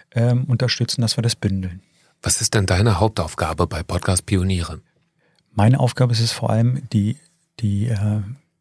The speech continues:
Speaker 1: Advertiser jetzt zusammenzubringen mit den Podcasts und den Podcast auch zu erklären oder auch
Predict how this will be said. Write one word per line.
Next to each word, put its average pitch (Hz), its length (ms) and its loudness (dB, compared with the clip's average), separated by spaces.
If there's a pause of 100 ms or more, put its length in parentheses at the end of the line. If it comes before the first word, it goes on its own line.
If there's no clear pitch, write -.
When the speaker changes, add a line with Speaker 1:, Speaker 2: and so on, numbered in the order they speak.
(140)
Speaker 1:
Advertiser 131 640 0
jetzt 117 340 0
zusammenzubringen 110 960 2
mit 107 180 2
den 104 260 0 (100)
Podcasts - 560 -4
und - 140 -4
den 104 100 2
Podcast - 580 2 (560)
auch - 140 -4
zu - 160 4
erklären 117 580 2
oder - 180 0
auch 123 200 -2